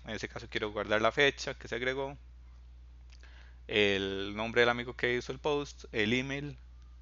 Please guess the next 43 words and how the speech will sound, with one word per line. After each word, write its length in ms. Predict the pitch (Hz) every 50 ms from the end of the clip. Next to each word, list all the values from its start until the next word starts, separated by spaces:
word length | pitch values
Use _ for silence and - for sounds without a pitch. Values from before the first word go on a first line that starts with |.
| -
el 140 | - 117 110
post 440 | - - 143 143 147 151 - - - - - - - - - - - - - - - - -
como 220 | - 127 135 131
tal, 220 | - 139 139 143 -
que 120 | - 110
en 160 | 104 101 101
este 200 | 101 - - -
caso 240 | - 123 120 113 123
es 160 | 120 117 -
el 220 | 113 113 107 104 -
texto 280 | - 117 - - 127
que 100 | - 131
le 60 | 123 123
escribió, 320 | - - 147 147 175 196 - - - - - - - - - - -
<clears throat> 140 | - 196 -
y 280 | 147 139 135 135 127 113
el 80 | 104
título 280 | - - - - 117 -
que 120 | - -
le 80 | 101 98
puso. 280 | - - 82 - - - - - - - - - - - - - - - - - - - - - -
Luego 300 | - - - 139 139 135
de 80 | 139
esto, 280 | 147 - - - 151 - -
él 120 | 113 107
lo 100 | 120 113
que 80 | - 110
va 40 |
a 20 | 113
hacer 180 | 117 120 117
es 140 | 120 123 -
un 180 | 127 127 127 120
redirect 560 | 123 127 127 131 139 151 - - - - - - - - - - - - - - - - - - -
a 420 | 117 110 113 117 123 139 - - - -
el 180 | 127 110 101 95
home. 220 | - 104 98 98 - - - - - - - - - - - - - -
Entonces 440 | 110 101 - 123 113 104 95 - -
esto, 400 | - 127 139 - - - 180 165 - - - - - - -
en 140 | 123 120 123
teoría, 280 | - 139 131 139 139
no 120 | 147 143 127
debería 260 | 104 95 95 95 95
funcionar, 460 | - 113 107 - - 127 143 156 -